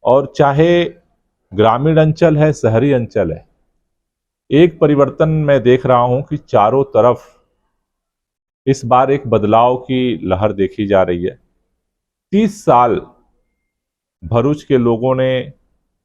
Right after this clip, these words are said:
भाजपा को वोट दे करके यहां से सांसद बनाया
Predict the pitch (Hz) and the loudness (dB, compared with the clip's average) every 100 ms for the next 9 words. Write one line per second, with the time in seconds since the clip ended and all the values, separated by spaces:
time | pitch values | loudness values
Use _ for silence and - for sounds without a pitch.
0 | - 85 104 110 123 - - 117 107 110 | -16 -2 -2 2 0 -2 -12 -4 -2 -4
1 | 104 104 107 101 - 117 95 92 - - | -2 -4 0 -4 -2 -2 0 -2 -4 -6
2 | 87 87 98 90 87 87 - | -6 -6 -10 -10 -10 -10 -14